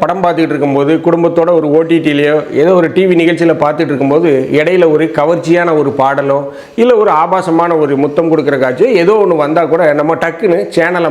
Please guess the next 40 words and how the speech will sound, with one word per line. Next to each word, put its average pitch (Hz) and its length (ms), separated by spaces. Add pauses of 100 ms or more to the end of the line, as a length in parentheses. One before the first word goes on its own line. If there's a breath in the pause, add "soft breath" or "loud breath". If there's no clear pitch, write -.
மாத்திருவோம். 143 420
ஏன்னா, 160 180
நம்ம 156 320
கூட 233 280
இருந்து 202 240
பார்க்கக்கூடிய 156 680 (340 loud breath)
நம்முடைய 160 400
பிள்ளைகள், 160 560 (180 loud breath)
வயதுக்கு 175 340
வந்த 160 160
பிள்ளைகள்லாம் 151 520
அதை 170 200
பார்த்து 165 260
மனம் 165 320
சஞ்சலம் 170 420
அடைஞ்சிடக்கூடாது, 147 520
அதை 160 260
காத்து 156 360
அவங்க 156 220
வந்து 143 360 (160 loud breath)
கெட்டு 233 280
போயிடக்கூடாது 190 520
அப்படிங்கிற 196 300
ஒரு 160 160
எண்ணத்துல 165 380
நம்ம 147 280
செய்வோம். 127 360 (300 loud breath)
So, 208 220 (160)
நம்ம 160 260
ஒரு 170 220
சாதாரண 294 720
தனி 202 280
மனிதனுக்கே 185 840
நமக்கு 170 320
இந்த 165 240
மாதிரி 196 260
ஒரு 165 180
சிந்தனை 160 380
தோன்றும் 139 400
போது, 127 500